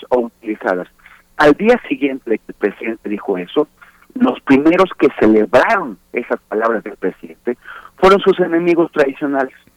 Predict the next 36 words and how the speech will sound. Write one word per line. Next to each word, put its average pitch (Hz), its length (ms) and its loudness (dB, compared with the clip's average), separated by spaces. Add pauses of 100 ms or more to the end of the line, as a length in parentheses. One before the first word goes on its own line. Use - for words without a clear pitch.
(400)
Carlos 143 340 4
Marín, 123 640 0
el, 113 340 0
el, 110 260 -6
eh, 101 400 0
el, 98 280 2 (200)
ese, 120 460 2
ese 110 240 -8
periodista 107 720 0 (500)
que 101 240 4
todos 123 320 4
sabemos 113 400 0 (140)
que, 98 200 -2 (120)
que 95 60 -2
está 107 520 -2
en, 104 380 -2
en 101 140 -4
la 101 120 0
plaza - 420 -4
vendida, 139 480 2 (540)
eh, 113 340 2
el, 120 280 4
el 123 120 4
periódico 131 400 4
Excelsior, 143 640 0
el 104 60 -8
periódico 120 320 0
Crónica, 143 560 -4
lo, 120 140 4 (140)
lo, 104 220 2
lo, 117 240 2 (140)
lo 110 260 -6
llevaron 120 340 -2
a - 40 -2
su - 140 -14
portada. 143 520 2